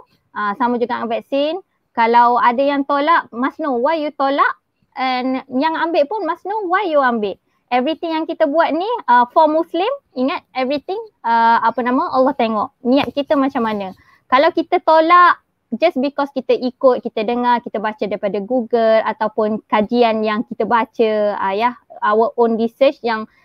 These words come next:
tapi tak me-, tak berdasarkan orang yang ahlinya, uh, then you know the answer lah.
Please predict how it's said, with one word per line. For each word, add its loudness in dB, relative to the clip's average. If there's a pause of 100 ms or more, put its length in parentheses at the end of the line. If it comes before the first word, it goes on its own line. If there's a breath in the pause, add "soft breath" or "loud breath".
(100)
tapi 2 (160)
tak 2
me-, 2
tak 0
berdasarkan -2
orang 0
yang -4
ahlinya, 0 (580)
uh, 8 (800)
then 2
you 4
know 2
the -4
answer -4
lah. -4